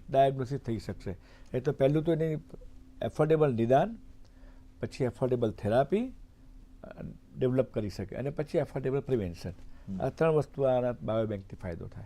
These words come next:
Speaker 2: જી, આ તમે જે ફાયદાઓની વાત કરી, પરંતુ એ બાયોબેંક જે છે એને ગુજરાત સરકાર અને કેન્દ્ર સરકાર દ્વારા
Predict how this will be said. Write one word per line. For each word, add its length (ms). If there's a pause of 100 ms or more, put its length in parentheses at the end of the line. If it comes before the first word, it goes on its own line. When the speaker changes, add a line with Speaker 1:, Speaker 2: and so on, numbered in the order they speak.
(240)
Speaker 2:
જી, 140 (160)
આ 120
તમે 240
જે 100
ફાયદાઓની 540
વાત 240
કરી, 180
પરંતુ 420
એ 80
બાયોબેંક 760
જે 220
છે 160
એને 180
ગુજરાત 400
સરકાર 420
અને 160
કેન્દ્ર 360
સરકાર 400
દ્વારા 340